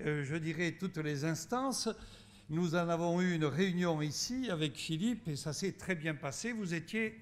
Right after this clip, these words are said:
très nombreux également. Donc, euh, merci et félicitations pour avoir justement lancé ces assises.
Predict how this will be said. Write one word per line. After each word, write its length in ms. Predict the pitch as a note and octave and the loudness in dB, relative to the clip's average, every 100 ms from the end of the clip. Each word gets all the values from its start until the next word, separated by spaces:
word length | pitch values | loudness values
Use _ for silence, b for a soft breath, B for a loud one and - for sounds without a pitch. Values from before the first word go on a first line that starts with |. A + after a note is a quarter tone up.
| - | -16
très 240 | - F#3+ | -8 -2
nombreux 520 | F#3 E3+ C#3 E3+ G#3 D#3+ | -2 -2 -2 -2 -4 -4
également. 560 | D#3+ C#3+ C3+ A2 G#2+ - B B B B B | -2 0 0 -2 -6 -12 B B B B B
Donc, 400 | F3+ A#3 A3 - | 8 8 8 6
euh, 200 | G#3+ G3 E3 - - | 10 10 8 -4 4
merci 560 | G3+ - - - G#2 - B B B B | 6 8 6 2 0 -8 B B B B
et 120 | D3+ | 0
félicitations 920 | C#3+ G3+ G3 - G3 F3+ E3+ - B2+ G2 - - - - - | 2 4 4 2 0 2 2 2 -2 -6 -14 -20 -20 -12 2
pour 400 | F#3+ F#3 - - - | 4 4 2 -10 0
avoir 560 | G3 C#3+ C#3+ B2 G#2+ - - - | 0 2 0 -2 -4 -12 -20 -14
justement 600 | D3+ F3 F3+ E3 C#3+ A#2 | -8 -6 -4 -2 -2 -2
lancé 640 | C#3+ E3+ C#3 - F3+ F#3 - | -2 -2 -2 -2 -2 -2 -6
ces 300 | - F#3 D3+ | -6 -2 0
assises. 500 | C#3 - - - | -2 -4 -6 -8